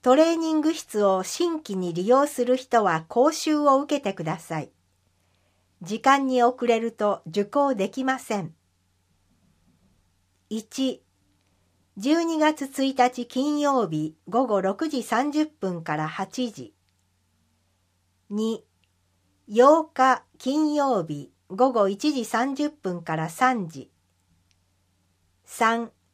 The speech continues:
十七日日曜日午前九時三十分から十一時。対象は十六歳以上の人。定員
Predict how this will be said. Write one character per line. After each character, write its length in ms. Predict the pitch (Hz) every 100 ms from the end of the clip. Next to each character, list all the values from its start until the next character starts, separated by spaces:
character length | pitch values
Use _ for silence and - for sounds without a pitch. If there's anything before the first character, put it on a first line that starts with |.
| _ _ _ _ _ _
十 420 | 180 180 285 320 320
七 380 | - - 285
日 580 | 285 285 294 - 226 202 -
日 400 | 190 214 277 277
曜 300 | 269 240 -
日 240 | 139 139 _ _ _ _ _ 190
午 180 | 247 269
前 280 | 240 190 185
九 160 | 311
時 120 | 285
三 280 | 233 226 277
十 160 | 277 294
分 320 | - 190 175
か 100 | 165
ら 160 | 160 156
十 320 | 196 262 277
一 300 | 269 226 208
時。 200 | 110 - _ _ _ _ _ _ _ _ _ _ _ _ _ _ _ _ _ _ _ _
対 220 | 262 302
象 300 | 294 262 254
は 300 | 247 233 226 -
十 380 | 185 262 339
六 240 | 330 330 -
歳 360 | - 294 294
以 200 | - 277
上 300 | 302 311 269
の 120 | 165 175
人。 460 | - - 165 156 _ _ _ _ _ _ _ _
定 260 | 233 254 277
員 440 | 254 247 233 226